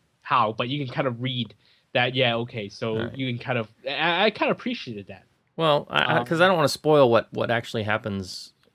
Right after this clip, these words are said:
Speaker 2: in the relationship, so I will ask you, uh, off the air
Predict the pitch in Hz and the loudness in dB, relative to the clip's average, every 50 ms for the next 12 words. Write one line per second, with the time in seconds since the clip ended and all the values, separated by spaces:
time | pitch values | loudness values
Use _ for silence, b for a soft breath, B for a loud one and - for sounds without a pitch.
0 | _ - 120 113 101 98 98 101 101 101 98 - - - - 104 - - - 113 | _ -12 -10 -8 -8 -6 -6 -4 -4 -4 -4 -6 -10 -8 -8 -8 -8 -6 -6 -2
1 | 101 101 101 98 101 104 101 101 101 104 107 - _ - 110 104 98 - - 107 | 0 0 0 0 0 -2 -4 -6 -8 -10 -12 -14 _ -6 -6 -6 -6 -6 -8 -8
2 | 101 92 87 - _ _ _ _ _ _ _ - 151 107 95 - - - 101 95 | -10 -10 -10 -12 _ _ _ _ _ _ _ -14 -12 -10 -10 -10 -10 -8 -10 -10
3 | - - - 98 95 92 - - 104 | -8 -8 -8 -8 -6 -8 -8 -10 -12